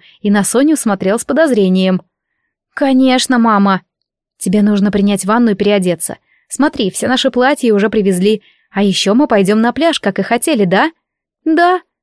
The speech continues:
Соня снова зевнула, прикрывая глазки, прижалась к моему плечу. «Ну, пойдём». Я унесла дочь в свою комнату, там набрала воды в купальню,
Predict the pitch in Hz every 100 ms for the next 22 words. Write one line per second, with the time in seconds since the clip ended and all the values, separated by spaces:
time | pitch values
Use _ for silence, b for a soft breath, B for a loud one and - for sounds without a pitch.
0 | _ - - 208 196 180 - 196 180 170
1 | 175 185 269 277 220 _ _ - 208 208
2 | 247 359 226 180 190 277 - 214 196 196
3 | 185 202 190 - 190 190 185 190 190 -
4 | 180 160 _ _ _ _ _ 214 254 233
5 | 190 247 220 202 165 - _ _ _ _
6 | _ _ _ - 311 247 190 185 196 190
7 | 196 - - 180 175 - 254 226 190 175
8 | 202 202 190 190 190 180 175 262 - 233
9 | 233 220 208